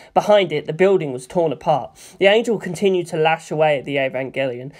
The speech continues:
slicing away entire blocks of buildings in its frenzied chase. It knows our A T field!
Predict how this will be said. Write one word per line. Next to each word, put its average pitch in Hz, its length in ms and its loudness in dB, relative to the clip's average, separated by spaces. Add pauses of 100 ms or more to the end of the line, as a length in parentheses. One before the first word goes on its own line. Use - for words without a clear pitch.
(140)
slicing 202 460 0
away 185 240 2
entire 175 420 0
blocks 185 360 -2
of 160 100 -10
buildings 143 480 -4
in 135 60 -4
its - 160 -10
frenzied 147 440 -6
chase. - 480 -6 (600)
It 277 140 2
knows 269 300 6
our 226 140 -2
A 220 140 0
T 254 260 2
field! 185 420 0